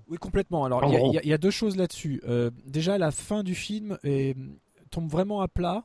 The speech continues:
Speaker 1: est vraiment très prématurée. Euh, c'est un peu abrupt, euh, voilà. Et alors, moi, sur le coup, sur le, sur ces deux personnages qui sont quand même deux personnages vraiment principaux, et ben pour le coup, euh, je trouve le doublage, fran-, enfin les doubleurs, les doubleurs, franchement pas bons.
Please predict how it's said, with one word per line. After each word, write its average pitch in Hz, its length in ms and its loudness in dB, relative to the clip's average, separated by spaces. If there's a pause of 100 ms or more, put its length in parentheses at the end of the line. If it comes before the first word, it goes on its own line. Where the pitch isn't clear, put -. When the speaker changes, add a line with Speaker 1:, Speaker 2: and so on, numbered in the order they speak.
(120)
Speaker 1:
est 143 60 -8
vraiment 180 260 -4
très - 240 -6
prématurée. 160 560 -4 (260)
Euh, 117 300 0
c'est 113 160 -6
un 110 80 -2
peu 165 160 0
abrupt, 143 420 -2
euh, 113 200 -4
voilà. 110 180 -6 (400)
Et 147 60 -2
alors, 143 260 0
moi, 180 160 -2
sur - 180 -2
le 202 100 2
coup, - 200 -20
sur 196 240 -6
le, 170 300 0
sur - 180 -12
ces 170 100 -8
deux 180 140 -4
personnages 185 400 -8
qui - 80 -16
sont 139 80 -10
quand 135 140 -6
même 139 160 -8
deux 135 100 -6
personnages 131 420 -8
vraiment 131 220 -8
principaux, 180 540 -10 (320)
et - 20 -12
ben 139 160 -4
pour 185 180 -4
le 190 80 2
coup, 240 340 -6 (120)
euh, 135 60 -6
je 131 100 -10
trouve 220 180 -6
le 185 120 -2
doublage, 175 480 -4
fran-, 170 260 -10
enfin 151 180 -8
les 143 120 -6
doubleurs, 180 440 -6
les 151 120 -4
doubleurs, 175 300 -4 (180)
franchement 220 320 -8
pas 190 160 -4
bons. 160 200 -8